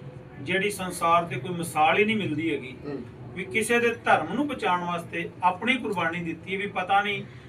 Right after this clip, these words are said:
Speaker 1: ਆਉਣ ਵਾਲੇ ਸਮੇਂ 'ਚ ਅਸੀਂ ਵੇਖਾਂਗੇ ਕਿ ਨਹੀਂ ਵੇਖਾਂਗੇ। ਸਾਢੇ ਤਿੰਨ ਸੌ ਸਾਲਾਂ ਸਾਰੇ ਸੰਸਾਰ ਭਰ ਵਿੱਚ ਬੜੇ ਉਤਸ਼ਾਹ ਨਾਲ ਮਨਾਇਆ ਜਾ ਰਿਹਾ।
Speaker 2: ਹੂੰ।
Speaker 1: ਇਕੱਲੇ ਸਿੱਖ ਕੌਮ 'ਚ ਨਹੀਂ, ਹਿੰਦੂਆਂ 'ਚ, ਹਰਿਆਣਾ ਸਰਕਾਰ ਵਿੱਚ, ਸੈਂਟਰ ਸਰਕਾਰ ਵਿੱਚ, ਬਲਕਿ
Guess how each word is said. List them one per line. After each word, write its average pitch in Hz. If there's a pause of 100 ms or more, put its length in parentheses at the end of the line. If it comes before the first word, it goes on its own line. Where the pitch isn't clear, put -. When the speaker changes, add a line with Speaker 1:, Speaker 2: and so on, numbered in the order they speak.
(220)
Speaker 1:
ਆਉਣ 196
ਵਾਲੇ 208
ਸਮੇਂ -
'ਚ 190
ਅਸੀਂ 180
ਵੇਖਾਂਗੇ 190
ਕਿ 180
ਨਹੀਂ 175
ਵੇਖਾਂਗੇ। 170
ਸਾਢੇ 190
ਤਿੰਨ 175
ਸੌ 170
ਸਾਲਾਂ 151 (500)
ਸਾਰੇ 180
ਸੰਸਾਰ 170
ਭਰ 170
ਵਿੱਚ 160
ਬੜੇ 180
ਉਤਸ਼ਾਹ 214
ਨਾਲ 240
ਮਨਾਇਆ 156
ਜਾ 143
ਰਿਹਾ। 131 (220)
Speaker 2:
ਹੂੰ। 113
Speaker 1:
ਇਕੱਲੇ 202
ਸਿੱਖ 220
ਕੌਮ 220
'ਚ 208
ਨਹੀਂ, 240 (440)
ਹਿੰਦੂਆਂ 175
'ਚ, 170 (720)
ਹਰਿਆਣਾ 175
ਸਰਕਾਰ 170
ਵਿੱਚ, 156
ਸੈਂਟਰ 202
ਸਰਕਾਰ 170
ਵਿੱਚ, 156 (120)
ਬਲਕਿ 214